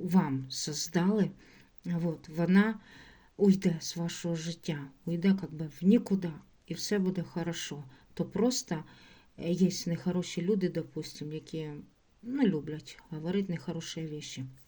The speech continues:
А у вас все розрішиться в хорошу сторону, як то кажуть, і все буде добре. По старшому аркану мір. Весь мір у ваших ног. Ви творець своєї житті і творець своєї ситуації,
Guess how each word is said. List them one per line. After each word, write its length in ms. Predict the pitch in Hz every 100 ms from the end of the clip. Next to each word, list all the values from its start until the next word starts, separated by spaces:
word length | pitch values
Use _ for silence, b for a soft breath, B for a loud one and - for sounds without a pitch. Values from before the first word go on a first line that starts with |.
| _ _ _ _ - - - 214
А 40 | 196
у 40 |
вас 180 | 190 202
все 140 | -
розрішиться 680 | 180 165 170 165 202 196 160 - B B B B B B B B B B _
в 80 | -
хорошу 400 | 202 208 190 196
сторону, 460 | - 269 247 220 208
як 120 | 196
то 120 | 202
кажуть, 440 | 196 202 190 190
і 40 | 202
все 280 | 196 214 208
буде 260 | 190 196
добре. 340 | 185 196 185 180
По 160 | -
старшому 560 | - - 226 - 165 165
аркану 440 | 165 - 185 185
мір. 380 | 185 175 170 165 - -
Весь 360 | 165 196 196
мір 200 | 190 208 196
у 80 | 175
ваших 500 | 165 165 - 165 -
ног. 300 | 156 156 -
Ви 340 | 175 180 226 226 - _ _
творець 440 | - 160 190 208 -
своєї 520 | - - 165 170 160
житті 440 | 165 196 208 185 - - _ _ _ - _ - - -
і 80 | 196
творець 420 | 180 170 196 190
своєї 240 | 175 170
ситуації, 680 | 165 - 135 156 - - 190